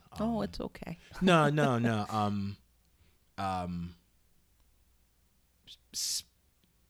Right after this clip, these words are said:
Speaker 2: my c-, close friends know this. Um, I don't really know if anyone on the podcast knows this. Um, yeah, and I'm, I'm just, you know, again, like, you know, I hope I'm not, like,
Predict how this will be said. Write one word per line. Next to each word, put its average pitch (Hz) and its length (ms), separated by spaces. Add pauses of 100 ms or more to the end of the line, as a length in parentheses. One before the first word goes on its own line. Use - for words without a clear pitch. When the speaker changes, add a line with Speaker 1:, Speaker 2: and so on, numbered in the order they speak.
Speaker 2:
my 123 380 (260)
c-, - 80 (580)
close 226 280
friends 85 360
know 78 180
this. 82 420
Um, 90 320
I 104 100
don't 107 180
really 87 200
know 82 100
if 80 120
anyone 87 220
on 78 80
the 73 80
podcast - 840
knows 73 260
this. 71 360 (520)
Um, 101 560 (560)
yeah, 113 200
and 110 100
I'm, 110 280 (300)
I'm 110 240 (600)
just, 202 240
you 185 60
know, 117 160 (1000)
again, 127 340
like, 113 280
you 110 80
know, 95 180
I 107 180 (220)
hope - 260
I'm 104 160
not, 101 260
like, 92 260